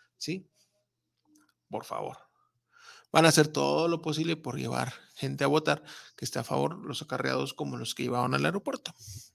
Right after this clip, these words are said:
Así de fácil y sencillo. Entonces, el señor no va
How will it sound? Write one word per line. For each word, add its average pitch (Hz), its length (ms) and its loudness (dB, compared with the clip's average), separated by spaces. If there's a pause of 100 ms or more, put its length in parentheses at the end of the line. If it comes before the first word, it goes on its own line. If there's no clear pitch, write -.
(160)
Así 151 340 8
de 160 120 4
fácil 151 320 -4
y 139 60 -4
sencillo. - 460 -4 (560)
Entonces, - 360 4
el 175 100 4
señor 233 260 8
no 214 220 12
va 196 380 10